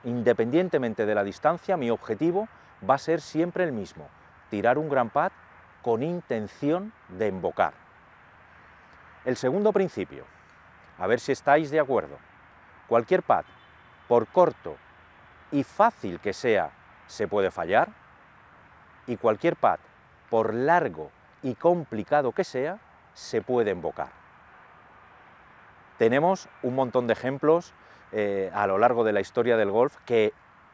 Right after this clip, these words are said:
ejemplifican, eh, y, y dan, vamos a decir, veracidad a estas,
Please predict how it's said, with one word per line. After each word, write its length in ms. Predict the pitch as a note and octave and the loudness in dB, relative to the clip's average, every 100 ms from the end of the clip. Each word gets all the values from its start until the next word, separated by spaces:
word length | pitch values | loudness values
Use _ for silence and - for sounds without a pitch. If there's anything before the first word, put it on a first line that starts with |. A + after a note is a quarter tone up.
| _ - | _ -8
ejemplifican, 960 | A2+ - G#2+ G2 G#2+ - C#3 D3 E3 G3 - - - - | -6 -4 -4 -4 -6 -4 0 0 0 -4 -20 -20 -20 -8
eh, 280 | G#2+ G#2 G2 | -4 -4 -4
y, 200 | A2 G#2+ A2 | -6 -6 -4
y 80 | A2 | 2
dan, 440 | A#2 B2+ C3+ B2+ | 4 4 0 0
vamos 240 | A#2+ B2+ B2+ | 0 0 0
a 40 | |
decir, 360 | A#2+ - C3+ C3 - | 0 0 -4 -4 -10
veracidad 800 | G2 A#2+ A2 - G#2+ A2+ C3 - - - - | 0 2 2 0 0 2 2 0 -20 -14 0
a 180 | A2 | 2
estas, 640 | A2+ - - A2 G2+ - - | 2 -2 0 2 0 -4 -20